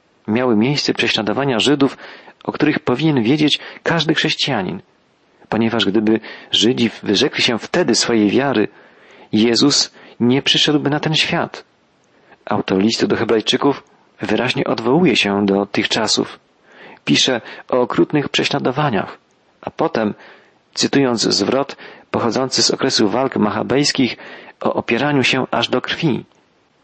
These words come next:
W połowie drugiego wieku przed Chrystusem najazdu na Jerozolimę dokonał Antioch Epifanes, król syryjski, który chciał wyplenić, wyniszczyć Żydów i ich wiarę. Zamordował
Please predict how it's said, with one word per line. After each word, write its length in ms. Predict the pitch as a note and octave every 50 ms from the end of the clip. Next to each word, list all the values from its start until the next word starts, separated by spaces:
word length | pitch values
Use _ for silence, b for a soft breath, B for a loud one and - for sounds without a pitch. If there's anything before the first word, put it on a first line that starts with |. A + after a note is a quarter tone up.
| _
W 140 | - - -
połowie 540 | _ - G#2+ G2+ A2 D#3+ F#3+ C#3+ G#2+ G2 E2
drugiego 440 | D2 F#2+ G2+ G2 B2 B2+ - A2 F#2+
wieku 320 | F2+ G#2+ C#3+ D3+ - A2
przed 240 | - - B2 - -
Chrystusem 680 | - A2+ A2 - - C3+ C#3 - - C3 C3 C3 B2+ - _ _ _ _
najazdu 600 | - - G2 F#2+ G2+ A2+ D#3+ F3 E3 - - F#2
na 140 | F#2 F#2 F#2+
Jerozolimę 680 | F#2+ F#2 F#2 G2+ F#2+ F#2+ G2+ A2+ D3 D3 C#3+ C#3 C3+ B2 - B B B B B
dokonał 500 | G3 D3 - - F3+ E3+ E3+ D3+ B2 - -
Antioch 520 | - C#3+ D#3+ D#3 D3 - D3 C#3 - - -
Epifanes, 880 | - - - - - - - B2 G#2+ F2+ F2 F2 F2+ - - - - _ _ _ _ _ _ _ _
król 280 | - - - E3 D#3+ D#3
syryjski, 720 | - - C#3+ B2+ A2 F2+ - - - - - F2+ F2 - _ B B B B B B
który 200 | B - C#3 C#3
chciał 380 | - - - D#3 D3 C#3 - -
wyplenić, 800 | - G#2 G#2+ B2+ - - B2 D3+ D#3 A#2 G2+ F#2+ F#2+ - - - B B B B
wyniszczyć 580 | G#2 G#2+ A#2 C3 E3+ F#3+ D3+ - - B2+ - -
Żydów 580 | - - G2 A#2 D3 D#3 B2 C3 C3 B2+ - - B B B B
i 200 | - A2+ G#2+ C3
ich 160 | C#3+ C3+ -
wiarę. 500 | - - E2+ E2 E2+ G2 F#2+ G2 G#2 A#2+ A#2+ - _ _ _ _ _ _ _ _ _ _ _ _
Zamordował 760 | - G2+ G#2+ G2 F#2 F#2 F#2+ - - C3 A#2+ A#2 G#2+ G#2 -